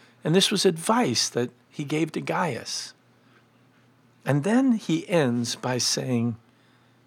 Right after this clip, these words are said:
"Do good." Don't imitate evil, he says. Do good.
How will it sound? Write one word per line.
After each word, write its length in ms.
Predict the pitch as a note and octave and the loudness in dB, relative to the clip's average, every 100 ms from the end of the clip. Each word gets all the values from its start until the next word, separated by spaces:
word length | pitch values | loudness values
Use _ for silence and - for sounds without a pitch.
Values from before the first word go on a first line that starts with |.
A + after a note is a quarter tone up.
| _ _ _ _ _ _ | _ _ _ _ _ _
"Do 160 | A#2 B2 | -2 -2
good." 380 | G2 E2+ E2 - _ _ _ _ _ _ _ _ _ _ _ _ _ _ _ _ _ _ _ _ _ _ _ _ _ _ _ _ _ _ _ _ _ _ _ | -2 -8 -14 -20 _ _ _ _ _ _ _ _ _ _ _ _ _ _ _ _ _ _ _ _ _ _ _ _ _ _ _ _ _ _ _ _ _ _ _
Don't 200 | G3+ F#3 | 0 2
imitate 460 | A#2+ G#2 - A2+ - | 2 2 -2 -8 -6
evil, 320 | G#2+ G2+ - | -6 -4 -6
he 140 | G2+ A2 | -8 -8
says. 380 | - G#2 G#2 - | -8 -8 -10 -10
Do 120 | - E3+ | -6 -6
good. 400 | - - - | -6 -10 -14